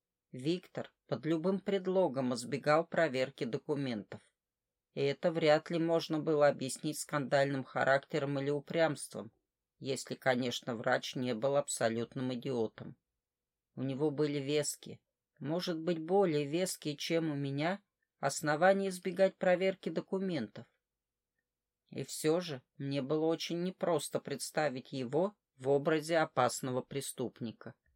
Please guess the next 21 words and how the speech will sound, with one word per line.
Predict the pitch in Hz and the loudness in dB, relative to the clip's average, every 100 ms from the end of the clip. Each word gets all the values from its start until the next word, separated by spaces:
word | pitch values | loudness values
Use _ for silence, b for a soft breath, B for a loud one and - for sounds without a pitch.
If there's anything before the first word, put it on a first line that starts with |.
| _ - | _ -2
которого | 151 - 156 180 196 185 | -2 2 2 4 2 4
разыскивала | 180 156 139 156 - 160 170 170 | 4 2 0 -2 -4 -2 0 0
береговая | 151 151 123 135 127 143 156 | 2 0 2 4 6 4 4
милиция | 160 131 123 - - 139 | 0 0 -2 -4 -4 -4
Крыма. | - 127 113 139 - _ _ _ _ _ _ _ _ _ | -4 -4 -4 -4 -10 _ _ _ _ _ _ _ _ _
Тем | - 180 202 | 0 0 2
временем | 196 180 175 190 190 190 | 2 4 2 2 0 -2
ситуация | - 180 156 127 135 - 160 | -4 -2 2 4 4 2 0
накалялась. | 160 - 190 196 214 190 120 - - _ _ _ | 0 -2 0 2 4 2 0 -6 -14 _ _ _
Капитан | - - - - 147 143 156 | -6 -4 -2 2 6 8 6
стремительно | - 147 147 165 156 151 147 | 0 0 2 0 0 -2 -2
подошёл | 127 127 147 147 147 127 | -2 4 4 4 2 -2
к | |
столу | - - 135 131 156 - _ _ | -4 2 2 2 0 -4 _ _
с | - - | -16 -4
таким | - 131 - 180 196 | 2 2 2 -2 -2
видом, | 180 160 117 110 | 0 -2 -2 -6
словно | - - 127 139 151 | -8 -4 0 0 0
намеревался | 151 151 160 170 175 160 165 - | 2 2 2 2 2 0 0 -2
ударить | 175 175 180 131 - 123 | 0 4 4 2 -4 -6
Виктора, | 131 - - 117 | -6 -8 -8 -8